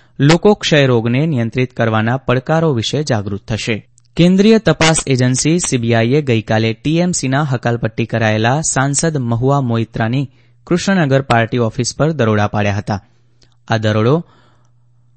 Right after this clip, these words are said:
રોકડ રકમના સંબંધમાં પૂછપરછ માટે હતો. દુબઈ સ્થિત બિઝનેસ દર્શન હીરાનંદાની પાસેથી મળેલી રોકડ રકમના બદલામાં સંસદમાં પ્રશ્નો ઉઠાવવામાં કથિત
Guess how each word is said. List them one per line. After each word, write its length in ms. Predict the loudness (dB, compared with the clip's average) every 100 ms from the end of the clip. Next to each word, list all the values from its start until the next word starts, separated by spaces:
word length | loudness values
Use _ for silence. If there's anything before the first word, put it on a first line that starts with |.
| _ -4
રોકડ 400 | 2 2 2 2
રકમના 460 | 2 0 0 0 0
સંબંધમાં 640 | 0 0 0 0 -2 0
પૂછપરછ 580 | -2 -2 -2 0 0 0
માટે 280 | -2 0 -2
હતો. 340 | 0 -2 -4 -8 _ _ _ _ -8
દુબઈ 320 | -2 2 4
સ્થિત 400 | 2 2 0 0
બિઝનેસ 540 | 0 -2 2 0 0 -4
દર્શન 480 | -2 0 0 0 0
હીરાનંદાની 800 | 0 2 2 2 0 0 0 0
પાસેથી 520 | 0 -2 0 -4 -2
મળેલી 380 | -2 0 0 0
રોકડ 520 | 0 -2 _ -2 -2 -4 _ _ -6
રકમના 440 | -4 0 0 0 0
બદલામાં 800 | 0 0 2 0 -2 _ _ -10
સંસદમાં 680 | 0 2 4 2 2 2 2
પ્રશ્નો 420 | 2 0 0 -2
ઉઠાવવામાં 640 | 0 0 2 2 2 -2 0
કથિત 300 | -2 0